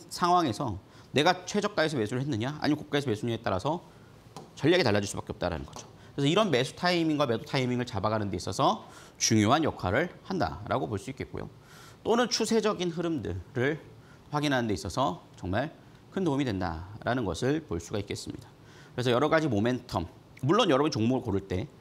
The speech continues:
모멘텀과 기본적 분석도 하셔야 되겠지만 이런 것을 토대로, 에, 지지 저항을 확인함으로써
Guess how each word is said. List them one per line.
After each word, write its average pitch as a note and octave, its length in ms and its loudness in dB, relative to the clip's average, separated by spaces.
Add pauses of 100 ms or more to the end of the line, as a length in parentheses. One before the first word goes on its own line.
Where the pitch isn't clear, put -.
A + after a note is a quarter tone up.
(180)
모멘텀과 C#3 640 -2 (800)
기본적 D3+ 400 0
분석도 C3 380 -2
하셔야 D3+ 300 0
되겠지만 A2+ 540 -4 (420)
이런 F3+ 380 6
것을 E3+ 360 2
토대로, D#3 460 2 (540)
에, F2+ 200 -2 (200)
지지 A#2 300 -4
저항을 A#2 500 0 (300)
확인함으로써 C3+ 960 -2